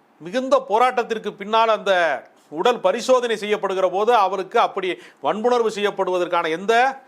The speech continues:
அடிப்படை முகாந்திரமும் இல்லை என்று சொல்லிவிட்டார். எனவே மருத்துவ அறிக்கையாக இருக்கட்டும், காவல்துறையினுடைய அந்த எஃப்ஐஆராக இருக்கட்டும், எல்லாமே இவருக்கு எதிராக இருந்து, அவர் உயிருக்கு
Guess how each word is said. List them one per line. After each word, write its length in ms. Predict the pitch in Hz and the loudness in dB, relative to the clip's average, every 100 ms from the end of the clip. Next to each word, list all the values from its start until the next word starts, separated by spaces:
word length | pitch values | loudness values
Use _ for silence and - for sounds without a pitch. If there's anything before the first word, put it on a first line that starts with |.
| _ | _
அடிப்படை 420 | - 233 202 220 | -2 0 0 0
முகாந்திரமும் 580 | 196 202 226 214 202 196 | 2 2 2 0 -4 -6
இல்லை 280 | 196 247 285 | -2 0 2
என்று 220 | 233 262 | 0 -4
சொல்லிவிட்டார். 540 | - 196 156 139 117 - _ _ _ _ _ _ _ _ | -4 -6 -2 -2 -2 -6 _ _ _ _ _ _ _ _
எனவே 360 | 123 160 190 | -6 -4 -4
மருத்துவ 560 | 185 156 185 190 180 160 | -2 -2 -2 -2 0 2
அறிக்கையாக 420 | 170 165 185 170 | 0 -2 0 0
இருக்கட்டும், 460 | 170 165 170 180 180 - _ _ _ _ _ | -2 -6 -6 -6 -6 -14 _ _ _ _ _
காவல்துறையினுடைய 760 | 147 165 185 175 175 175 170 165 | 0 2 2 -2 -6 -4 -2 0
அந்த 200 | 160 151 | 0 -2
எஃப்ஐஆராக 520 | 147 196 190 180 165 | -2 2 2 2 0
இருக்கட்டும், 380 | 165 165 170 175 | -2 -4 -6 -6
எல்லாமே 520 | 156 196 233 226 247 | -8 0 2 2 0
இவருக்கு 300 | 220 196 165 | -2 -4 -6
எதிராக 460 | 160 190 175 160 147 | -4 0 0 0 -6
இருந்து, 500 | 143 151 156 180 180 _ _ _ | -8 -10 -8 -8 -10 _ _ _
அவர் 260 | 131 170 196 | -2 0 0
உயிருக்கு 840 | 180 226 262 190 185 185 160 120 | -4 -4 -4 -4 -4 -2 -2 -8